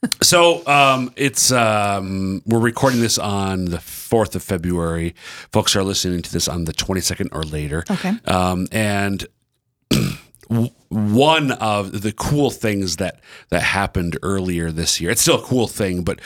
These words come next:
Speaker 1: really got people's attention in January, has to do actually with reading the Bi-, many people, I've been talking about reading the Bible in a year because a lot of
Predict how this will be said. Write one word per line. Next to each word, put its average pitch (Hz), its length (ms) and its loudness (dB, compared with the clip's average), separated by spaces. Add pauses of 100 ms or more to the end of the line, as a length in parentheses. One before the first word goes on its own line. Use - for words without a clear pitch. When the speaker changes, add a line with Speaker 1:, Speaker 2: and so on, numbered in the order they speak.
(240)
Speaker 1:
really 117 200 0
got 92 100 -2
people's 95 220 0
attention 90 420 -2
in 78 60 -6
January, 85 640 -2 (380)
has 175 240 2
to 147 100 0
do 117 280 2
actually 98 500 -2
with 90 360 -4 (300)
reading 117 540 2
the 95 100 -4
Bi-, 90 180 -2 (140)
many 147 180 4
people, 117 220 -2
I've 98 60 -8
been 117 80 0
talking 117 140 0
about 95 140 -2
reading 107 180 0
the 92 80 -2
Bible 82 380 -2
in 78 80 -6
a 76 40 -8
year 67 320 -12
because 80 200 -4
a 87 60 -2
lot 87 80 -2
of 76 60 -6